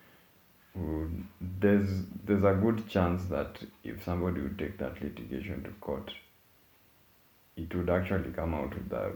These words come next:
with a surprising pronouncement that people actually have the right to bear arms.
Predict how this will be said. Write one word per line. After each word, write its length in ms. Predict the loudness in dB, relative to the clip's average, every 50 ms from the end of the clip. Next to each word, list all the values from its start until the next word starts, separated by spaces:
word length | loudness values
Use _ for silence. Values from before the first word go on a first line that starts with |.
| -8 -12 -14 -14 -10 -10
with 180 | -8 -8 -8 -8
a 80 | -8 -6
surprising 920 | -6 -8 -8 -6 -6 -4 -4 -4 -2 -2 -2 -2 -4 -4 -6 -8 -12 -16 -20 _ _ _ _ _ _ _ _ _ _ _ _ _ -20 _
pronouncement 800 | -10 -10 -6 -4 -4 -2 -2 -2 -4 -6 -6 -6 -6 -8 -8 -10 -10
that 200 | -10 -10 -10 -12 -18 -20 -20 -20 -16 -10
people 320 | -10 -6 -4 -2 -2 -2 -2
actually 380 | -4 -4 -6 -6 -6 -6 -6
have 220 | -8 -8 -8 -10 -10 -8 -6
the 80 | -6 -6
right 360 | -4 -6 -6 -6 -8 -10 -14
to 60 | -16 -14 -12
bear 260 | -10 -10 -10 -10 -10 -10
arms. 300 | -12 -12 -12 -12 -14